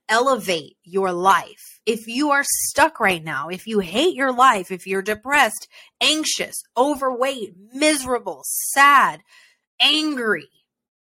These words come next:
out of control, overwhelmed, confused, look at your life. Though that you feeling those things is a reflection of your habits.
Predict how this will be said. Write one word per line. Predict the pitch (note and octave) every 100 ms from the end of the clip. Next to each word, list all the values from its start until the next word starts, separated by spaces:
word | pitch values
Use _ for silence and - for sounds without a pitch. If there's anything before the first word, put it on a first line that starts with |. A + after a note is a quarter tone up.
| _ _ _ _ _ _ _ _ _ _ _ -
out | B3 C#4
of | D4
control, | - A#3 G#3+ - C#4 D4 A3+ -
overwhelmed, | C#4+ C4+ B3+ A#3 C4 C#4 G#3+
confused, | - A3 F#3+ G3 G#3+ D4+ B3+ D#3+ - - - - _ _ _ _ _ _ _ _ _ _ _ _
look | F#3+ A3 D#4+ F4+ -
at | B3
your | A#3+ A3+
life. | G#3+ D4+ G#4 F3 - - - _ _ _ _ _ _ _ F#3+
Though | B3+ C#4 F4 - G#3
that | C4 D4+ G4+ - _
you | A3 D4 G#4+
feeling | - - B3+ C#4 E4 E4
those | A#3+ G#3 G3+ -
things | A3 A3 C4+ D4+
is | A#3+ G#3
a |
reflection | F#3+ F#3+ - B3 D4 - - G#3 G3+ -
of | G3
your | F#3 E3
habits. | - A#3 A3+ E3+ - - -